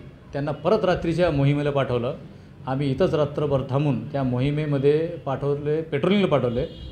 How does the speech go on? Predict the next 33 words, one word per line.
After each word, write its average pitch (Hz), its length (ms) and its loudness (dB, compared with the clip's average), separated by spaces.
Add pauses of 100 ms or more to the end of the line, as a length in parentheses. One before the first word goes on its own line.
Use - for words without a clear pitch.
पेट्रोलिंग 156 280 -2
दरम्यान 156 280 -4
त्यांना 139 320 -2
खबर 139 160 2
मिळाली, 123 400 -2 (600)
ते 160 40 0
आम्हाला 147 320 4
दिली 123 280 2
खबर. 123 220 0 (320)
त्याची 143 220 -2
आम्ही 151 160 -2
planning 147 360 0
बनवलं 139 420 2
की 160 480 -4
त्या 151 200 2
जर 147 200 0
दरोडा 143 280 0
करण्याची 147 580 -2
तयारीत 139 380 0
आहे 139 160 4
अशी 131 260 0
खबर 135 200 2
असेल, 135 320 0 (380)
आपण 139 220 -2
आपली 143 280 -2
तयारीनिशी 165 420 4
जायला 135 220 4
पाहिजे. 120 340 -2 (400)
दोन 143 200 -2
पंच 151 260 -2
घेऊन 151 300 0
त्या 156 100 2
ठिकाणी 139 300 0